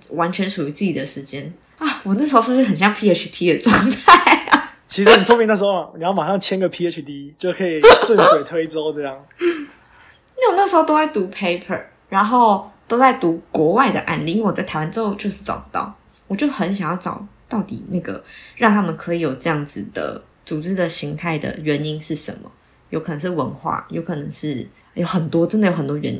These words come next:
Speaker 1: 因。那为什么这些模式可能在亚洲是不存在，或是，嗯，进展得非常缓慢？那个卡住的点到底是什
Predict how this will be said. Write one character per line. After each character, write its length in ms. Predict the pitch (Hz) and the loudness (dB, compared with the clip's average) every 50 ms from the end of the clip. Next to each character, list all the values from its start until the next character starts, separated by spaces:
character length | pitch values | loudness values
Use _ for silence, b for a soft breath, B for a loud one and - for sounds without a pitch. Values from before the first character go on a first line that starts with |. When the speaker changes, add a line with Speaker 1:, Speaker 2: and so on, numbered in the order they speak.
| - | -8
Speaker 1:
因。 200 | - - - 156 - - _ _ _ _ _ _ - | -8 -8 -8 -10 -12 -16 _ _ _ _ _ _ -6
那 80 | 202 | -2
为 140 | 202 226 262 | 0 2 2
什 140 | 254 254 170 | 2 0 -2
么 100 | 147 147 | -4 -4
这 120 | 151 165 | -4 -6
些 120 | 175 180 175 | -6 -6 -6
模 240 | 170 156 143 - 147 | -6 -6 -6 -6 -8
式 220 | - - 170 156 | -6 -6 -6 -6
可 160 | 147 - 151 | -6 -8 -10
能 120 | - - - | -8 -8 -6
在 120 | 170 165 | -4 -4
亚 160 | 160 151 135 127 | -6 -6 -8 -10
洲 180 | - 147 147 147 | -10 -10 -10 -10
是 280 | 147 - - 139 - - - _ _ _ _ | -10 -10 -10 -10 -10 -10 -14 _ _ _ _
不 100 | - 190 | -10 -10
存 240 | 196 - - 131 - | -8 -6 -6 -6 -4
在， 140 | - 156 156 | -4 -4 -4
或 220 | 160 170 165 156 | -4 -4 -6 -8
是， 420 | 151 - 165 160 151 - - - - - _ _ _ _ - | -8 -8 -6 -6 -6 -6 -8 -10 -14 -16 _ _ _ _ -10
嗯， 320 | 160 151 147 147 147 147 - - | -8 -8 -8 -8 -10 -14 -12 -8
进 200 | - 220 185 160 | -6 -4 -4 -4
展 140 | 151 127 - | -4 -6 -8
得 120 | - 151 | -8 -8
非 160 | 151 - 190 | -8 -4 -4
常 160 | 175 147 147 143 | -4 -4 -4 -6
缓 180 | - - - - | -10 -14 -14 -10
慢？ 160 | - 156 - - | -8 -8 -6 -4
那 80 | 202 220 | -6 -6
个 100 | 220 208 - _ | -6 -8 -10 _
卡 300 | - - - - 156 165 - | -14 -12 -10 -10 -10 -10 -10
住 160 | - 240 233 | -8 -4 -2
的 80 | 202 170 | -2 -4
点 320 | - - - - - - | -4 -6 -8 -8 -8 -8
到 160 | - 196 180 165 | -8 -8 -6 -6
底 80 | 185 147 | -8 -10
是 200 | - - 156 151 | -12 -12 -10 -10
什 160 | - - | -10 -12